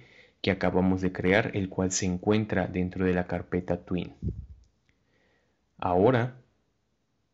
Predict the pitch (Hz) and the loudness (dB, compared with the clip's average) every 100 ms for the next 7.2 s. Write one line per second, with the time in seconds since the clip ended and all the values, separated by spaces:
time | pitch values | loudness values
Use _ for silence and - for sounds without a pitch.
0 | _ _ _ _ _ _ _ _ _ - | _ _ _ _ _ _ _ _ _ -4
1 | 98 101 95 - 104 95 - - _ _ | 0 2 0 -2 0 0 -2 -14 _ _
2 | _ _ - 101 - 143 139 - 98 - | _ _ -4 -4 4 4 4 2 0 0
3 | - _ _ - 104 95 92 90 92 104 | -10 _ _ -8 -2 2 2 2 2 2
4 | 98 98 107 110 110 98 95 104 92 104 | 2 2 0 0 0 2 4 2 2 -2
5 | 95 98 98 98 - - _ _ - - | 0 2 0 -2 -12 -20 _ _ -20 -20
6 | - 104 98 95 101 92 92 98 101 - | -2 0 0 -2 -2 0 2 0 0 -4
7 | 95 | -6